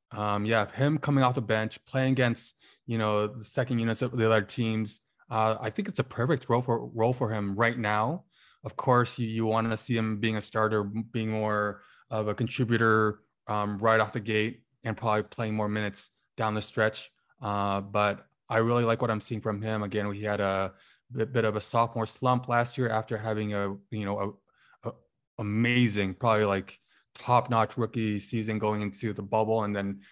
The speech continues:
you know, making to the finals and being such a huge, uh, component of their team that made it to, um, that, that, uh, series with the Lakers. So, um, I like,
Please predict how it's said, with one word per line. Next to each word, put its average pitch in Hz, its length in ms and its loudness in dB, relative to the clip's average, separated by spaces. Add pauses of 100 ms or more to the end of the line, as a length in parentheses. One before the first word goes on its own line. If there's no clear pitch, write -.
(140)
you 104 40 -8
know, 104 100 -2
making 104 340 -2
to - 80 -6
the 107 100 -2
finals 104 480 -2
and 98 240 -2
being 104 240 0
such 110 220 -6
a 110 40 -2
huge, 113 560 -4 (380)
uh, 107 80 0
component 110 540 0
of 107 260 -2
their 104 160 2
team 107 300 -4
that 101 120 0
made 104 200 -2
it 101 120 -10
to, 101 420 -2 (500)
um, 98 420 -2 (680)
that, 113 240 0
that, 107 280 4 (300)
uh, 107 180 0
series 110 460 2
with 110 140 0
the 110 60 -4
Lakers. 104 380 -2
So, 104 400 0 (380)
um, 123 200 0
I 131 60 6
like, 147 160 4